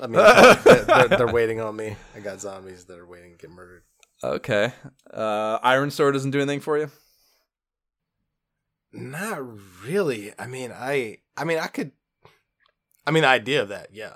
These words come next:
Speaker 1: I could, I could always do a platforming kind of action-y
Speaker 2: Medieval fantasy type
Speaker 1: Yeah,
Speaker 2: deal?
Speaker 1: I'm never, never, never gonna turn, never gonna turn that down. I just, it didn't jump out at me like a,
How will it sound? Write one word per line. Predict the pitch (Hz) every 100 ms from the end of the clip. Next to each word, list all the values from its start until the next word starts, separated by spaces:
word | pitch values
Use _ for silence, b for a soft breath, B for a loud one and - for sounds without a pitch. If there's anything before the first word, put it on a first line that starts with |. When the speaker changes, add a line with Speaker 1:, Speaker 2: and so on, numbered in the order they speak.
| -
Speaker 1:
I |
could, | - 87 _ _
I | -
could | 95
always | 92 92 85
do | 92
a | 85 80
platforming | - 95 85 101 85 85 80
kind | - 87
of | 82 80 78 _ -
action-y | 90 - 92 85 82 _ _ _ _ _ _ _ _ _
Speaker 2:
Medieval | 90 87 90 85
fantasy | 95 92 95 104
type | 110 104
Speaker 1:
Yeah, | 147
Speaker 2:
deal? | 131
Speaker 1:
I'm | 127
never, | 139 135
never, | 156 143
never | 156 139
gonna | 123 117
turn, | 127 117 107
never | 117 117
gonna | 110 107
turn | 117
that | 104 92
down. | 104 101 98
I | 98
just, | 101 -
it | 117
didn't | 117 107
jump | 98 117 104
out | 98 92 - -
at | 85 -
me | 80
like | 71
a, | 69